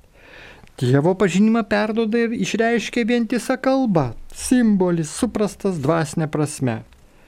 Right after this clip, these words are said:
Ir Dievo pažinimas visuomet yra bažnytinis ir liturginis. Na tai tikrumo užtikrinimas, nes kitokie pažinimai, žinome, gali atitraukti nuo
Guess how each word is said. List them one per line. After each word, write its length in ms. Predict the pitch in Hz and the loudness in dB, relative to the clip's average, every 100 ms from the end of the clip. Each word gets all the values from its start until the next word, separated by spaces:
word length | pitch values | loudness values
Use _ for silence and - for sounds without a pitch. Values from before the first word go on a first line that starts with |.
| - - - - | -20 -20 -20 0
Ir 220 | 156 165 | 4 4
Dievo 480 | 110 165 262 294 311 | 2 0 0 2 0
pažinimas 720 | 302 285 254 277 262 180 - | 0 0 2 2 2 0 0
visuomet 480 | 202 202 254 277 277 | -2 0 2 2 2
yra 140 | 262 233 | 0 0
bažnytinis 880 | 143 285 147 139 254 269 285 277 - | 2 2 4 2 2 0 0 -2 -2
ir 100 | 240 | 0
liturginis. 720 | 240 240 196 117 127 117 - - - - - - - | 0 2 2 2 -2 -4 -8 -18 -20 -20 -20 -20 -8
Na 140 | 160 202 | -4 -2
tai 380 | 220 214 202 185 165 - _ - - - | -2 -2 -4 -8 -16 -20 _ -20 -20 -10
tikrumo 500 | - - 208 208 160 135 | -4 0 2 2 2 0
užtikrinimas, 880 | - - 160 120 104 113 113 - - - | -2 -4 -2 -2 -4 -6 -12 -18 -20 -10
nes 240 | 147 123 - - 135 147 - - | -8 -8 -10 -10 -10 -10 -20 -8
kitokie 440 | 156 208 226 240 | -2 0 0 -2
pažinimai, 600 | 247 233 202 220 214 202 196 | -4 -4 -2 0 2 0 -2
žinome, 440 | 165 185 175 170 170 - - - - - - - | -2 0 0 0 -2 -8 -18 -18 -18 -18 -16 -8
gali 440 | 135 175 175 190 | 0 2 4 2
atitraukti 680 | - 175 160 160 170 165 165 | 2 0 2 2 0 -2 0
nuo 240 | 143 139 | 0 0